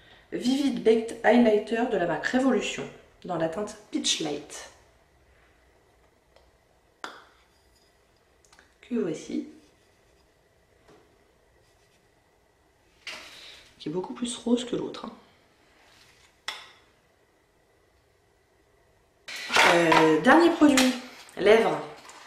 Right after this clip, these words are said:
avant, euh, la cascade de palette. Je me suis pris un petit trio de rouge à lèvres liquide de chez Bare Minerals. Euh, je sais pas si vous connaissez, c'est dans, ils ont fait toute une gamme de nudes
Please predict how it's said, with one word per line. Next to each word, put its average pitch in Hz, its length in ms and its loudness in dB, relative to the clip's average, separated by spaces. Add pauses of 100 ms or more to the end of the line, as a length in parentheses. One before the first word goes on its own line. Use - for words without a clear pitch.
(640)
avant, 196 360 4
euh, 151 240 0
la 143 140 -4
cascade 214 440 0
de 156 80 -2
palette. - 500 0 (600)
Je 247 80 4
me 240 40 8
suis 269 100 2
pris 294 180 2
un 254 80 4
petit 247 160 -2
trio 262 580 0 (320)
de 175 1040 -2 (1040)
rouge 233 160 2
à - 20 4
lèvres 214 240 2
liquide - 540 -4
de 165 120 -4
chez 170 200 -4
Bare - 180 4
Minerals. 208 400 0 (880)
Euh, 165 40 -4
je 160 100 -2
sais 156 100 -6
pas - 80 0
si - 120 -4
vous 220 80 -2
connaissez, 202 340 -2
c'est 202 100 -4
dans, 165 300 2
ils 170 180 0
ont 190 60 -2
fait 208 140 -2
toute 254 340 -4
une 208 160 2
gamme 220 360 4
de 175 120 0
nudes 165 500 4